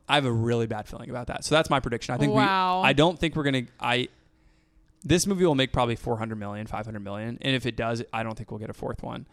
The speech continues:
Speaker 1: if it, if it somehow gets an influx of people because these audience scores are so high of six hundred million around where the last one got, we could see a fourth one, and I don't see them.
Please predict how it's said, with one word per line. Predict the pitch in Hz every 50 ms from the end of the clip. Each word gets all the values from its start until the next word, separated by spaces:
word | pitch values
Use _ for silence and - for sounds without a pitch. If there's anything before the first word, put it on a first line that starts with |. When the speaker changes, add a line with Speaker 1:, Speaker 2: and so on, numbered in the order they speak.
| _ _ _ _ _ _ _ - 135
Speaker 1:
if | 131 120 143
it, | 151 - - - - -
if | - 117 -
it | 156 160 - -
somehow | - - - 123 131 131 127 123 117 110 107 - - - - - -
gets | - 123 -
an | 127 107
influx | 110 117 117 113 - 120 117 117 - 123
of | 110
people | - 113 113 - 127
because | 120 120 113 117 107
these | 113 110 113
audience | 104 98 104 110 113 117 113
scores | - - 127 117 110 107
are | 110
so | - - 113 107
high | - - 104 101 107 117 123 135 -
of | - 120 -
six | - - - 131 - - -
hundred | 127 123 123 131 135 139 135 - -
million | 135 127 131 135 143 151 156 165 170 180 - -
around | 135 120 120 117 120 120
where | 120 120
the | 104 107
last | 104 101 110 117 - -
one | 139
got, | 147 151 160 170 165 - - - _ _ _ _ -
we | 120 135
could | - - - 131 127 123
see | 120 - - 120 113
a | 107
fourth | - - 117 123 123 -
one, | 147 143 151
and | - 123 113
I | 113 113
don't | 113 110 110 - 113 110 107 113
see | - - 120
them. | 107 113 104 104